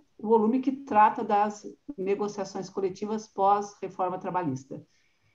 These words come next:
É, o, o livro, com os dois volumes, foi publicado recentemente, né? Ou seja, ele tá disponível desde o final de junho para o acesso, tanto da,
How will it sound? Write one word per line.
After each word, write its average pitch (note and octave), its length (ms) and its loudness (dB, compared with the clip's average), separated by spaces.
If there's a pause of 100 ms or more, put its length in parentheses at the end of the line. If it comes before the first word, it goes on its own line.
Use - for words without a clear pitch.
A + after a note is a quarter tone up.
(260)
É, F3 580 2
o, E3+ 840 2
o G#3+ 60 0
livro, A3 600 2
com G#3+ 100 -6
os F3+ 80 -4
dois G3 180 2
volumes, F#3+ 420 0
foi F#3+ 240 0
publicado A3 800 0
recentemente, G3 1160 -4
né? F#3+ 380 0 (240)
Ou D3 80 -6
seja, C#3+ 400 -6
ele C#3 240 -2
tá E3+ 160 -2
disponível F#3+ 580 -2
desde G3 280 0
o - 40 -8
final E3+ 560 0
de E3+ 160 -8
junho G#3 320 4
para G3 180 -2
o E3+ 40 2
acesso, G#3+ 640 -4
tanto F#3 280 -4
da, E3+ 320 -2